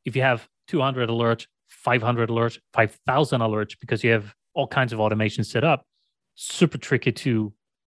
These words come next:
uh, you know, uh, figure out where to even start. Now,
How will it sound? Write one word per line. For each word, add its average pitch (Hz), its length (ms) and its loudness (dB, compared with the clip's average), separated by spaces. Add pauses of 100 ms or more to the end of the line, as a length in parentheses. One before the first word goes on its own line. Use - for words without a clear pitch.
(320)
uh, 143 100 -16
you 143 140 -6
know, 120 180 -4
uh, 127 120 -10 (560)
figure 139 400 -2
out 127 180 0
where 131 140 -2
to 135 160 -2
even 110 160 2
start. 135 540 -2 (640)
Now, 120 460 0